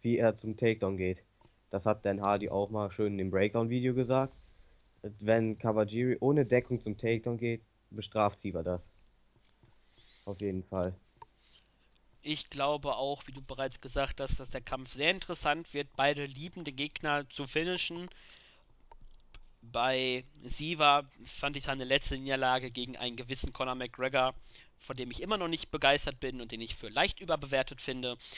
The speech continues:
Speaker 1: <laughs>
Speaker 2: ähm, fand ich schade, dass er recht wenig Werbung bekommen hat bei damals, Anfang des Jahres, aber
Speaker 1: Ja,
Speaker 2: zum
Speaker 1: dort ging, dort ging es einzig um McGregor.
Speaker 2: Ja,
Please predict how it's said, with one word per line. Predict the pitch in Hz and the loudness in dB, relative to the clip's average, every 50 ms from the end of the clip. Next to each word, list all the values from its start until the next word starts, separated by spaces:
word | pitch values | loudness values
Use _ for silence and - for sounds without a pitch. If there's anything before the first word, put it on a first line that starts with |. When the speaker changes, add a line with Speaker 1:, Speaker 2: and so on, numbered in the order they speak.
| - - | -8 -8
Speaker 1:
<laughs> | - - - - - - - - - - _ _ - - | -8 -8 -8 -10 -12 -14 -18 -20 -20 -20 _ _ -6 0
Speaker 2:
ähm, | 135 135 131 127 123 120 117 117 - _ _ _ _ - - - - - - - - - | 2 4 4 4 4 0 -6 -14 -18 _ _ _ _ -20 -20 -20 -20 -20 -20 -20 -20 -18
fand | - - 160 160 165 - | 2 6 6 6 6 4
ich | 139 131 - | 0 2 4
schade, | - - 135 147 175 190 196 | 4 6 8 8 8 6 4
dass | - - 151 - - - - | 2 0 0 0 0 -4 -4
er | - 147 143 143 143 143 143 139 139 - - _ _ _ _ _ - | 0 2 4 6 8 8 6 6 4 0 -8 _ _ _ _ _ -12
recht | 131 123 - 175 185 - - - | 4 8 10 10 10 10 6 2
wenig | 165 160 156 151 - - | 2 2 2 0 0 2
Werbung | 143 143 147 147 160 143 123 | 4 4 4 2 0 -6 -8
bekommen | 135 139 - - 143 139 151 147 | -10 -10 -4 0 0 0 0 2
hat | 147 151 - - - - | 0 0 0 -2 -6 -4
bei | - 131 139 139 - _ | -2 0 0 -2 -2 _
damals, | - 127 135 139 143 143 147 147 - - - - | 0 2 2 2 0 -2 -4 -4 -6 -10 -10 -8
Anfang | 135 139 135 - 135 139 | -8 -6 -4 -4 -4 -4
des | 135 131 - - | -4 -6 -4 0
Jahres, | 139 131 135 135 135 139 139 - - - - | 2 4 4 2 2 0 2 2 2 2 0
aber | 123 127 127 123 123 120 113 - - - - - - - - - - - - | -2 -2 0 0 0 0 -2 -6 -12 -20 -20 -20 -20 -20 -20 -20 -20 -12 -6
Speaker 1:
Ja, | 107 107 | -2 0
Speaker 2:
zum | 104 107 | 0 0
Speaker 1:
dort | 107 104 101 - | 0 -2 -2 -2
ging, | 117 113 113 - - | -4 -4 -4 -6 -6
dort | 101 104 104 95 98 | -4 -2 -2 -2 0
ging | - 113 110 | -2 -2 -2
es | 104 - - | -4 -4 -2
einzig | 107 104 104 101 - 101 - - | -2 -2 -2 -2 -4 -6 -8 -6
um | 95 95 92 92 92 95 | -6 -6 -6 -6 -6 -6
McGregor. | 95 92 - - 95 95 95 90 85 85 - - - - - | -8 -6 -2 0 2 2 2 0 -2 -6 -8 -14 -20 -20 -14
Speaker 2:
Ja, | 107 110 113 107 101 101 104 101 | -10 -6 -4 -2 -2 -2 -4 -6